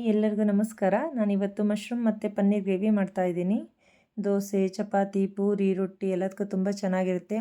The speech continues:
ಒಂದ್ಸಲ ಟ್ರೈ ಮಾಡಿ ನೋಡಿ. ಒಂದು ಬಾಣಲಿಗೆ ಎರಡು ಸ್ಪೂನ್ ಆಯಿಲ್ ಹಾಕ್ತಾಯಿದ್ದೀನಿ. ಈ ಟೂ ಹಂಡ್ರೆಡ್ ಗ್ರಾಮ್ ಪನ್ನೀರ್ ತೊಗೊಂಡಿದ್ದೆ, ಪನ್ನೀರ್ ಹಾಕ್ತಾಯಿದ್ದೀನಿ.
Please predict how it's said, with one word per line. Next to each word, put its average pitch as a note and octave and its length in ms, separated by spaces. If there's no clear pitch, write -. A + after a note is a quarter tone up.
ಒಂದ್ಸಲ G#3 320
ಟ್ರೈ G3 280
ಮಾಡಿ G3+ 260
ನೋಡಿ. F#3 320
ಒಂದು G3+ 280
ಬಾಣಲಿಗೆ G3+ 440
ಎರಡು F#3+ 180
ಸ್ಪೂನ್ G3+ 260
ಆಯಿಲ್ G3+ 300
ಹಾಕ್ತಾಯಿದ್ದೀನಿ. F#3+ 580
ಈ A3 80
ಟೂ G#3+ 180
ಹಂಡ್ರೆಡ್ G3+ 340
ಗ್ರಾಮ್ G3+ 260
ಪನ್ನೀರ್ G3+ 320
ತೊಗೊಂಡಿದ್ದೆ, F#3 500
ಪನ್ನೀರ್ G3+ 380
ಹಾಕ್ತಾಯಿದ್ದೀನಿ. G3 720